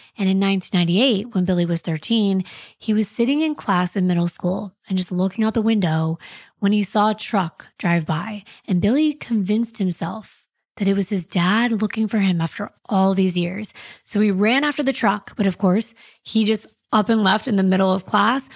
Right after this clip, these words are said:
So the school officials went after him. And that's when Billy became violent and again wound up in a children's psychiatric hospital. And by now, Billy had been transferred to hospitals all over the state of Connecticut and was even twice arrested for fighting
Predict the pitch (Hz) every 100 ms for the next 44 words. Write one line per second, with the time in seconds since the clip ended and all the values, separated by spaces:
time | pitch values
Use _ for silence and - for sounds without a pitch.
0 | - - - 208 214 - 247 214 214 226
1 | - 190 175 175 190 - 208 233 - 175
2 | 160 190 233 220 _ 202 208 214 240 226
3 | 214 202 185 196 175 170 170 156 175 -
4 | - 175 170 220 196 156 170 - - -
5 | _ 196 185 208 185 170 - 185 175 -
6 | 196 180 185 185 - 175 175 165 165 165
7 | - 170 - 170 190 180 180 175 175 175
8 | 214 240 233 - - - - 202 226 247
9 | 247 254 208 190 - 196 190 180 175 -
10 | 185 185 - - 202 202 220 214 226 220
11 | - 180 - 190 - 170 170 175 214 220
12 | - - - - - 208 202 202 214 208
13 | - 202 226 240 208 190 185 - 180 -
14 | 190 180 - 190 202 175 202 208